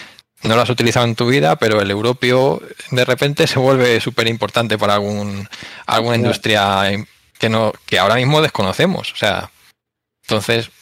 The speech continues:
Speaker 1: cuanto, si lo sabes, por lo menos ya sabes que puedes explotarlo o no, o dejar que él se explote, o decir, pues a lo mejor de este moto-,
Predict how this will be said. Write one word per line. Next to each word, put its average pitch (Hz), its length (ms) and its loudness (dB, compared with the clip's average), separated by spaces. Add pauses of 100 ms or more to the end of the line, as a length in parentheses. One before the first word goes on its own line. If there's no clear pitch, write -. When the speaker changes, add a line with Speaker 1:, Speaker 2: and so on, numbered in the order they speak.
(100)
Speaker 1:
cuanto, 92 560 -6
si - 140 -2
lo 120 140 2
sabes, 208 320 2
por 120 160 0
lo 120 80 2
menos 151 180 2
ya 135 80 2
sabes 127 160 0
que 127 80 -4
puedes 113 180 0
explotarlo 123 600 0
o 107 100 2
no, 175 300 0 (280)
o - 100 -2
dejar 147 300 0 (200)
que 120 160 0
él 110 100 -2
se 107 100 -2
explote, 170 520 0
o 120 120 4
decir, 110 320 -2 (300)
pues 101 120 -6
a 104 40 2
lo 104 60 0
mejor 117 180 0
de 113 40 2
este 110 160 -2
moto-, 110 340 -2